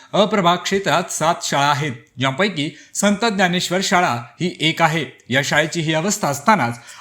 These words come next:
आयुक्तांनी नुकतीच एक प्रेस कॉन्फरन्स घेऊन नेतिवली, तिसगाव, पाथर्ली, उंबर्डे, बारवे, मांडा आणि मोठागाव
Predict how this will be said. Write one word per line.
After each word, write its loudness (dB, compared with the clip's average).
आयुक्तांनी 2
नुकतीच -2
एक -4
प्रेस -4
कॉन्फरन्स -2
घेऊन 0
नेतिवली, 0
तिसगाव, 0
पाथर्ली, 2
उंबर्डे, 2
बारवे, 0
मांडा 4
आणि 0
मोठागाव 0